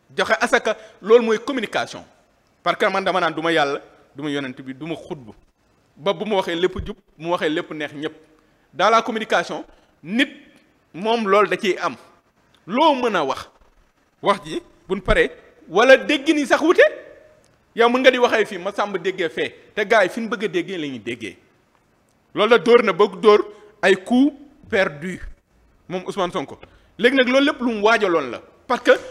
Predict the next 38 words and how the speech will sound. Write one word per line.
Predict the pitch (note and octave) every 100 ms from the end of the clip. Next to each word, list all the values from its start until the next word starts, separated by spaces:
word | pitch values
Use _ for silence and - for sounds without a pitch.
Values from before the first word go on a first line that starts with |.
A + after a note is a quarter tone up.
| - C#3+
même | G#3+ F#4 C4
bi | D4+
muy | C4
wax, | F#3 - - - - - - _ -
Ousmane | F4 E4+
Sonko | C#4+
mooy | A#3 C4+
koo | C4+
xam | A3+
ne | E3
bii | D#3+ C4
wax, | D4+ - - - - _ _ _ _ _ _ _ _ - - -
il | A3+
faut | G4+
nit | D4+ C#4+
ñi | B3+ F#3+
jàngal | A3+ A3 E3
ni | F3+ - -
li | G#3+
ko | F#4+
war | E4
a | -
fekk | - -
ci | C4+
wax | A3 G3+
ji |
yépp | G#3+ -
xam | G#3
na | D3
ko. | - - _ _ _ _ _ _ _ _ _ _ _ _ _ _ _ _ _ _ _ _ _ _ _ _ _ _ _ _ _ -
Li | F#3+
ko | B3+
war | B3
a |
fekk | A#3 A3
ci | A3
wax | F#3
ji | D3